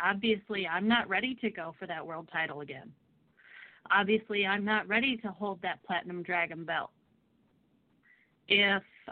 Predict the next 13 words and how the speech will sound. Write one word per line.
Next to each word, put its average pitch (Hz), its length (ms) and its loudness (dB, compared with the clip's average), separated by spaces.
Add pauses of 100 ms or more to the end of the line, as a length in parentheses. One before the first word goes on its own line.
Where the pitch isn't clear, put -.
I 202 260 6
go 226 380 0
up 214 240 0 (320)
into 226 400 2
that 202 260 2
lift 180 300 0 (680)
and 190 140 0
I 202 220 6
am 226 220 6
the 220 80 4
one 196 500 2 (240)
that 185 160 -2 (100)
falls, 160 460 2